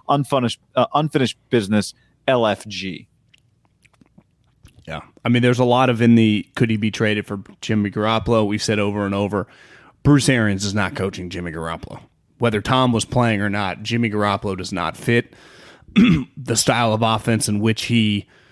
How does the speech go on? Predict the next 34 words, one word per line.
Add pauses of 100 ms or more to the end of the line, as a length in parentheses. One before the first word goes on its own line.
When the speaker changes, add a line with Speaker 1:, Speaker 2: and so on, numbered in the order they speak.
(320)
Speaker 2:
dreams
of
playing
again, (280)
you
know? (140)
'Cause
at
the
end
of
the
day,
for
as
great
as
Tom
is, (100)
and
he,
I
mean,
Bruce
knows
it, (880)
he
is
not
a
dink
and
dunk
guy.